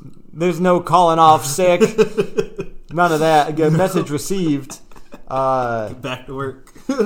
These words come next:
Speaker 1: my, my,
Speaker 2: Rub
Speaker 1: my
Speaker 2: some dirt in it, get back to
Speaker 1: Yeah,
Speaker 2: work.
Speaker 1: ex-, I mean, you should rub some grease in it, get back to work. My dad's sous chef, Josh, uh, one time he cut himself. And I just remember he, like, pulled his hand away. He's like, "Ah, shit."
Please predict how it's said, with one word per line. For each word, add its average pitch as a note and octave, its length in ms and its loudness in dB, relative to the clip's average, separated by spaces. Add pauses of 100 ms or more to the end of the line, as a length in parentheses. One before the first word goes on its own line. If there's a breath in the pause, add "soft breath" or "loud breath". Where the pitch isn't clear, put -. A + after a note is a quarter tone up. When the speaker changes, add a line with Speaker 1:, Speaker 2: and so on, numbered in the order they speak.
Speaker 1:
my, F3+ 140 2
my, G3 100 2
Speaker 2:
Rub G3+ 80 4
Speaker 1:
my G3+ 80 6
Speaker 2:
some F3+ 160 -2
dirt D3+ 220 -2
in D3 100 -4
it, D3 100 -6
get D3 120 -8
back C#3+ 200 -6
to - 60 -8
Speaker 1:
Yeah, F3 180 2
Speaker 2:
work. D#3 100 0
Speaker 1:
ex-, D#3+ 100 -4
I F3+ 60 -4
mean, D#3+ 80 0
you D3+ 60 -2
should D3+ 140 -6
rub D#3+ 200 -4
some C#3+ 480 -8
grease G#3 320 -2
in C#3 100 -4
it, B2+ 80 -8
get C3 100 -6
back C#3 220 -6
to C#3 80 -8
work. C#3 500 -6
My E3 80 2
dad's G#3+ 280 4
sous C4 200 -2
chef, D3+ 300 -2
Josh, F#3 560 4
uh, D#3 140 -2
one D#3+ 120 -4
time D#3 140 -4
he A3 140 -4
cut D#3 200 -2
himself. B2 580 -6 (1300 soft breath)
And D3 100 -2
I E3 120 4
just F3 140 -2
remember F#3+ 280 -2
he, D#3+ 120 -4
like, D3+ 140 -8
pulled G#3+ 220 2
his F#3+ 120 -4
hand G3+ 200 -4
away. D#3 120 -2
He's D3 100 -8
like, D3+ 100 -10
"Ah, - 180 -12
shit." - 340 -2